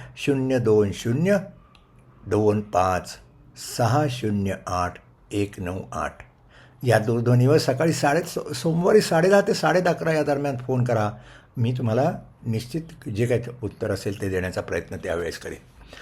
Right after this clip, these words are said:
त्यानंतर दुसरं, <clears throat> मगाशी मी सांगितलं, मुलाखतीची वेळ व तारीख ठरवून ठेवण्याकरता संपर्क करा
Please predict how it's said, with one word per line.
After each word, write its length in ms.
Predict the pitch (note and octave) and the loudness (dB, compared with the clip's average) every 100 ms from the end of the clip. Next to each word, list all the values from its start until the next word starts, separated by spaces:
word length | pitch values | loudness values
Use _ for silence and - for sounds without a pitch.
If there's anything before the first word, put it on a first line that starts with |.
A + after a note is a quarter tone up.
| - - | -20 4
त्यानंतर 400 | F#3 G3+ G3 G3 | 6 6 4 2
दुसरं, 380 | E3+ F3+ G3+ F3+ | 2 4 4 6
<clears throat> 260 | E3 F3 | 6 6
मगाशी 260 | E3+ E3+ E3 | 6 4 4
मी 60 | E3+ | 2
सांगितलं, 180 | F#3 | 2
मुलाखतीची 560 | F3 B2 A#2 D3 B2+ D3 | 2 4 4 2 0 2
वेळ 180 | A#2+ D3 | 4 6
व 100 | D3+ | 6
तारीख 260 | D3+ A#2+ | 6 4
ठरवून 340 | C3 B2 C#3 C#3+ | 4 0 0 2
ठेवण्याकरता 600 | C3 C#3+ D3 D3+ - A3 - - - - | 2 4 2 2 2 -2 -4 -18 -20 0
संपर्क 400 | E3 D#3+ F3+ - | 2 2 0 2
करा 280 | C#3+ A#2 A2 | 2 4 4